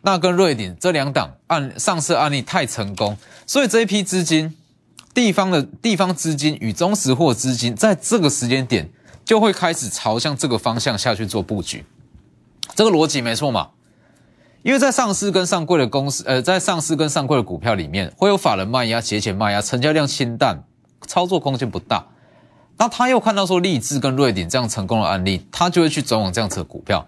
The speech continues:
今天的盘势非常非常明显，这不是我讲的，这是市场资金讲的，这是市场资金所要传达的讯息，就是在这里。来去看今天的六七八九的采玉，这是新贵股票。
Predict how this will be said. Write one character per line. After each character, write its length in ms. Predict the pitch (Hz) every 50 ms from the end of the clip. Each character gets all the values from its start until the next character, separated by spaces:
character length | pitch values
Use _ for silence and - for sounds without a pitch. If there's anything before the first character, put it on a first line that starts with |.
| - - - - - - -
今 180 | - 247 262
天 140 | 254 262 254
的 60 | 220
盘 280 | 170 - 151 123 117 123
势 320 | - - 165 135 98 80 - -
非 240 | 160 160 165 165
常 260 | 151 - 127 98 101 104
非 220 | - 123 117 113
常 180 | - 117 95 85
明 240 | 85 85 82 85
显， 240 | 90 - - 90 - - - _ _ - - -
这 120 | - - 277
不 120 | 226 226
是 100 | 180 202
我 140 | 226 170 160
讲 200 | 151 165 120 92
的， 220 | 85 95 90 87 - _ -
这 120 | - - 180
是 80 | 185
市 200 | 165 - - 165
场 180 | 131 120 85 78
资 140 | - 98 90
金 140 | 98 95
讲 200 | 92 95 - -
的， 80 | 71 - - _ _ _ _ _ _ _ _ _ _ - - - - - - - - -
这 160 | - 254 285 277
是 60 | -
市 160 | - 277 269
场 180 | 202 185 135 127
资 160 | - 190 202
金 160 | 175 180 190
所 260 | 190 185 - 127 110 117
要 120 | 139 165
传 260 | - - - 113 120
达 140 | 120 113 90
的 80 | 82 -
讯 260 | - - 117 101 87
息， 320 | - - 73 69 69 - _
就 120 | - - 139
是 80 | 120
在 160 | 113 127 117 90
这 200 | - - 98 85
里。 180 | 78 71 - - - - - - - - - - -
来 180 | - 156 165
去 140 | 165 185 226
看 280 | 208 226 220 147 104 - - - _ _ _ _ _ _ _ _ _ _ _ _ _ _ _ _ - - - - - - - - - - - _ _ _ _ - - - _ _ _ _ -
今 160 | - 277 285
天 140 | 285 277 269
的 120 | 254 226
六 200 | 220 247 240 208
七 180 | - - 208 208
八 220 | 170 196 190 190
九 140 | - 143 113
的 60 | 104
采 220 | - - 123 98
玉， 160 | 104 123 175 127
这 120 | - 180
是 60 | 185
新 200 | 180 - 170 151
贵 100 | 156 156
股 180 | 127 - 127 78
票。 320 | - 117 117 92 80 -